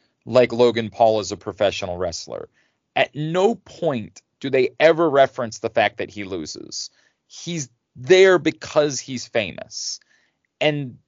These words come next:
so I'm gonna flip this. It's utterly irrelevant whether Logan Paul wins a match or not, because they're not, whenever they present him,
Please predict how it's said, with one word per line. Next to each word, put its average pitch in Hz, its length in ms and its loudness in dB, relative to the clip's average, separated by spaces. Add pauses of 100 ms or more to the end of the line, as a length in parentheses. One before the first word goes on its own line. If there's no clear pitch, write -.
so - 180 -4
I'm 170 100 0
gonna 220 240 -2 (140)
flip - 440 0
this. - 540 -10 (580)
It's 160 220 -2 (300)
utterly 196 560 6
irrelevant 139 720 2
whether 139 360 2
Logan 127 360 0
Paul 117 240 2
wins 110 220 -6
a 107 40 -6
match 101 320 -6
or 73 80 -14
not, 53 300 -10 (340)
because 139 300 -2
they're 165 340 0
not, 165 500 -2 (260)
whenever 170 680 2
they 160 200 2
present 123 540 -2
him, 92 440 -12